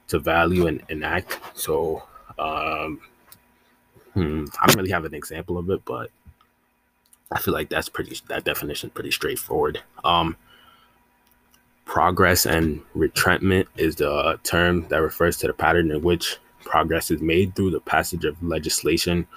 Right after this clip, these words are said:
court rulings, and other formal mechanisms that aim to promote racial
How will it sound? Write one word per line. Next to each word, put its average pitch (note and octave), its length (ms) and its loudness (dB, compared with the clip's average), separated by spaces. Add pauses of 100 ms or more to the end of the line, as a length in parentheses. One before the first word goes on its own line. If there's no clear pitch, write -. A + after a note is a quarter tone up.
(320)
court F#2 240 4
rulings, F2 400 2
and - 120 -4
other D#2+ 240 -2
formal E2+ 480 -2
mechanisms E2+ 840 -2
that D2+ 320 -2 (460)
aim F2+ 140 -2
to - 120 -8
promote D#2 360 0
racial D#2+ 420 0